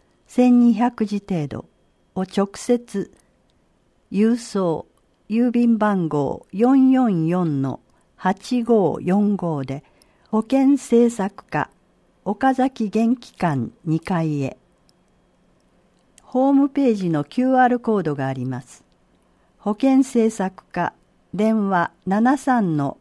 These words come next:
六零二二、ファックス二三の五零四一。丸二、環境審議会委員。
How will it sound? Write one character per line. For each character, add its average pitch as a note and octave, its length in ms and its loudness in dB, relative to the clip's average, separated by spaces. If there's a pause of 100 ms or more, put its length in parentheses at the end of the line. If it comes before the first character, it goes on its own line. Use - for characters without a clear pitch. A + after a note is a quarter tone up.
(100)
六 G3 340 -2
零 G#3 280 2
二 D#3 360 0
二、 C#3+ 320 -4 (540)
フ - 100 -2
ァ A3+ 40 4
ッ A#3 60 2
ク A#3 120 -20
ス - 320 -12 (280)
二 C4 220 4
三 G#3 440 2
の C#3 220 -4 (160)
五 C4 300 2
零 A#3+ 400 0
四 D#3 340 -2
一。 - 360 -16 (1200)
丸 G#3+ 340 2
二、 G#3+ 260 2 (800)
環 C#4+ 300 2
境 C4 280 2
審 B3 380 0
議 A#3 160 -4
会 G#3 340 0
委 F3+ 260 -2
員。 - 240 -6